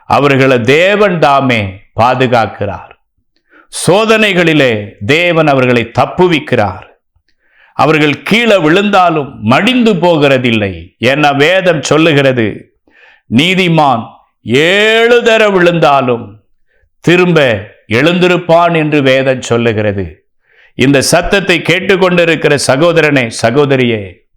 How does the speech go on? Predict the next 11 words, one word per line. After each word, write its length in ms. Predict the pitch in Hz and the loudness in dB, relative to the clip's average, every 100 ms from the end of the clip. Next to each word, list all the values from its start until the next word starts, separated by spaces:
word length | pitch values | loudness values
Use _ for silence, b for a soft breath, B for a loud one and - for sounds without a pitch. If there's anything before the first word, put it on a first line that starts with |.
| _ _ _ _ _ | _ _ _ _ _
நீங்கள் 520 | - 127 143 131 113 107 | -4 0 2 0 0 0
எழுந்து 460 | 147 185 180 156 | 0 0 0 0
வருவீர்கள். 680 | 127 147 151 143 127 113 - - _ _ | 0 0 0 0 0 -4 -10 -20 _ _
நீங்கள் 840 | 113 165 165 151 113 101 95 - _ _ - | -2 0 2 2 0 -4 -8 -18 _ _ -6
கைவிடப்படுவதில்லை. 1300 | 147 196 202 185 156 - 170 208 196 165 143 113 87 - _ _ _ _ _ _ _ _ _ _ _ _ | -2 0 2 2 0 0 0 0 0 -2 -4 -8 -14 -20 _ _ _ _ _ _ _ _ _ _ _ _
நீங்கள் 800 | 113 165 190 165 135 107 95 - 113 110 | -2 0 2 2 0 -2 -6 -14 -4 0
மனமுறிவடைவதில்லை. 1500 | 143 196 214 170 185 233 214 208 214 208 180 160 143 117 110 - _ _ _ _ _ b b b b | 2 2 2 2 2 2 2 2 2 0 0 -2 -6 -12 -14 -20 _ _ _ _ _ b b b b
நீங்கள் 880 | b 143 190 175 147 120 107 113 _ - | b 0 2 0 2 0 -2 -10 _ -4
ஒடுக்கப்பட்டு 920 | 135 208 247 226 220 214 196 180 170 | 0 0 0 -2 -2 0 -2 -2 -4
போகிறதும் 680 | 131 190 233 220 214 208 185 | 0 0 2 2 2 2 0
இல்லை. 340 | 151 135 131 | -4 -10 -14